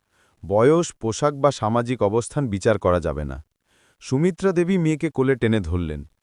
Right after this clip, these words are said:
চোখে জল, মুখে গর্বের হাসি। মায়ের মুখে শান্তি, মেয়ের মুখে সাফল্যের হাসি।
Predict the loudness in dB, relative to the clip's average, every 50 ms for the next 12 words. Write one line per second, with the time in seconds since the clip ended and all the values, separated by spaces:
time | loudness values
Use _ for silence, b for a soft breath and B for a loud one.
0 | _ _ _ _ _ -6 -6 -6 -4 0 0 -2 2 4 4 4 4 2 0 0
1 | -2 -2 -2 -4 -4 -2 0 0 0 2 2 0 0 0 -2 -6 -8 -8 -10 -14
2 | -14 -16 _ _ _ _ _ _ _ _ _ _ -2 2 2 4 4 2 2 -2
3 | 0 -2 -4 -4 -2 -2 -2 -2 -2 -2 -4 -8 -10 -10 -14 _ _ _ _ _
4 | -2 0 0 2 2 0 0 -2 -2 -2 -4 -2 -2 -2 -2 -2 -2 -2 0 0
5 | 0 0 -2 -6 -8 -10 -10 -12 -14